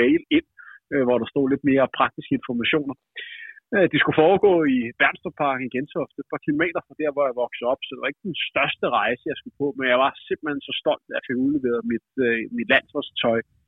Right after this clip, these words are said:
og det var bare en, en giga, øh, stor dag for mig. Jeg, men nærmest sådan, jeg, jeg sov i det her landsholdstøj, og bare fik taget, øh, fik taget en masse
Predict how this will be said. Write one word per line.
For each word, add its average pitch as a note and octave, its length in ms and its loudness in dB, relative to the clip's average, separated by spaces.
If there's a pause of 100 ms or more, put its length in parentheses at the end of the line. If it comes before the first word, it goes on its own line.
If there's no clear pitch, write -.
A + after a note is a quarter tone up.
(180)
og - 100 0
det B2+ 120 4
var A2 160 6
bare B2 120 4 (100)
en, A2 100 -6 (180)
en A2 80 -6 (120)
giga, D3 400 2 (360)
øh, B2 160 0 (120)
stor D#3 200 2 (140)
dag C#3 100 4 (100)
for A#2 140 -8
mig. A2+ 100 4 (140)
Jeg, A2 140 0 (400)
men - 140 0
nærmest C3+ 200 4
sådan, B2 240 0
jeg, A#2+ 80 2 (120)
jeg A#2+ 80 -6 (120)
sov D#3+ 240 0
i A#2+ 80 -10
det C3 100 -2
her A#2+ 120 0
landsholdstøj, B2+ 580 -2 (120)
og G#2+ 60 0 (220)
bare B2+ 200 4
fik C#3+ 200 -4
taget, A#2 280 -2 (240)
øh, G2+ 180 -12 (100)
fik A#2 180 -8
taget E3 200 -2
en D#3 160 -4
masse D#3+ 200 2